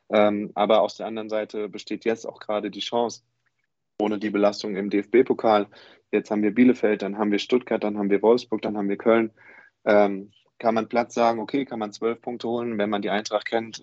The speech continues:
könnten es aber auch nur vier oder fünf werden. Das ist halt so ein bisschen, ähm, ja, wir hatten es die letzten Jahre ja auch immer mit der Achterbahnfahrt. Wobei, wie du ja auch gesagt hast, Glasner hat eine gute Phase gehabt, äh, ist, äh, in die Winterpause mit einer sehr guten,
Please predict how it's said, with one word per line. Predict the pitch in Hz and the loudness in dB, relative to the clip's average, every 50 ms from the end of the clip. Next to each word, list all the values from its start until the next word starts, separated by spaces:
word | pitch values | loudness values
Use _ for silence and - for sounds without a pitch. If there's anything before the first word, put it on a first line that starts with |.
| - 95 - | -10 -4 -2
könnten | - 113 107 104 | 0 -2 -2 -2
es | 104 90 | 0 0
aber | 95 101 101 | 2 4 4
auch | 101 - | 2 2
nur | - 104 95 | 0 -4 -4
vier | - - - 113 | -4 -2 0 2
oder | 110 110 101 | 4 4 2
fünf | - - 123 - - - | 2 -2 -8 -6 -2 0
werden. | 101 101 101 107 110 - _ _ _ - - _ _ _ _ - | 2 2 0 -2 -6 -14 _ _ _ -20 -20 _ _ _ _ -2
Das | - 107 - | 0 0 0
ist | 117 107 - | -2 2 4
halt | 117 107 104 98 | 4 4 4 4
so | - | 0
ein | 107 104 | -6 -8
bisschen, | 98 107 101 - - 110 104 101 101 101 98 101 98 - - | -8 -8 -10 -10 -8 -8 -8 -8 -8 -12 -12 -14 -14 -10 -8
ähm, | 101 98 98 95 95 95 95 95 95 | -8 -6 -6 -6 -8 -10 -10 -8 -8
ja, | 98 98 92 _ - 107 110 104 | -8 -8 -6 _ 0 0 0 0
wir | 104 | -2
hatten | 107 104 - | -4 -4 -6
es | 110 - | -8 -8
die | - 101 | -6 -4
letzten | 98 104 101 - - 104 | -4 -4 -4 -4 -6 -4
Jahre | 104 107 113 117 107 101 | -2 -2 -2 -2 -4 -4
ja | 101 | -6
auch | 95 - 98 | -6 -6 -4
immer | 98 101 | -4 -4
mit | 95 98 95 - | -4 -4 -2 -2
der | - - | -2 -2
Achterbahnfahrt. | 120 - - 98 95 98 95 - - - 101 104 104 - _ _ _ - _ _ _ _ _ _ _ _ _ _ | 0 0 0 2 2 0 0 0 0 2 2 2 2 0 _ _ _ -20 _ _ _ _ _ _ _ _ _ _
Wobei, | 110 98 87 98 104 113 123 123 104 | 0 4 8 8 8 8 8 4 2
wie | 98 110 | -2 -8
du | 107 107 | -8 -6
ja | 104 101 | -6 -6
auch | 104 - | -8 -10
gesagt | _ 110 98 107 104 107 110 - | _ -16 -12 -10 -10 -10 -10 -14
hast, | 117 110 - _ | -18 -20 -20 _
Glasner | - 110 107 110 - 107 101 | -8 -8 -8 -8 -8 -12 -14
hat | 107 127 - | -14 -12 -12
eine | 123 113 | -12 -10
gute | 117 127 123 123 | -10 -10 -10 -10
Phase | - - 120 117 117 113 113 | -8 -4 -4 -4 -4 -4 -4
gehabt, | 104 110 107 110 110 - - - - - | -4 -4 -2 -4 -4 -6 -10 -16 -12 -8
äh, | 107 104 104 101 - | -6 -6 -4 -4 -4
ist, | 113 - - - - | -6 -8 -10 -12 -8
äh, | - - 107 104 101 | -4 -2 -2 -2 -2
in | 73 - - 110 | -4 -4 -4 2
die | 104 107 104 | 2 4 4
Winterpause | 104 110 107 113 107 - 104 101 104 101 104 | 4 2 0 0 0 2 2 2 2 2 0
mit | 101 101 - - | -2 -2 -4 -4
einer | 104 101 | -4 0
sehr | - 110 113 110 | 2 4 4 4
guten, | 110 104 - - 110 104 104 | 2 -2 -4 -4 -6 -6 -6